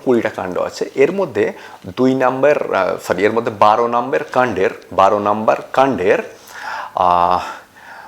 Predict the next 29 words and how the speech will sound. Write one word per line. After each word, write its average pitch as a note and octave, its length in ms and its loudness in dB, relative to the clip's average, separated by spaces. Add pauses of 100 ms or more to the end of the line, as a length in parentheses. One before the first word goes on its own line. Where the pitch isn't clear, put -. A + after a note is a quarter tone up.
(420)
আহ, F2 140 -2 (120)
পাঁচ C3+ 260 0
নম্বর D3 380 2 (100)
সূক্ত, - 460 -2 (380)
বারো G2+ 260 4
নম্বর A2+ 440 2 (400)
কাণ্ডের G#2+ 360 2 (100)
পাঁচ A2+ 200 -4
নম্বর G2+ 220 -8
সূক্ত, - 420 -8 (100)
বাষট্টি G#2 680 -2
নম্বর, B2+ 380 -2 (640)
আহ, F2 240 -2
মন্ত্র। A2+ 400 0 (720)
তো G#2 80 -2
দেখুন C#3 240 0
সেখানে G#2+ 280 -4
কি - 80 -6
বলা F2+ 200 0
হচ্ছে। - 280 -12 (680)
আমি A#2+ 200 0
ঠিক D3+ 160 -6
যেটা C3+ 200 4
বললাম, G3+ 320 0 (100)
সেখানে A#2+ 220 -2
ঠিক D3+ 140 -8
সেটাই G2 300 0
বলা F#2 200 2
হচ্ছে। - 320 -8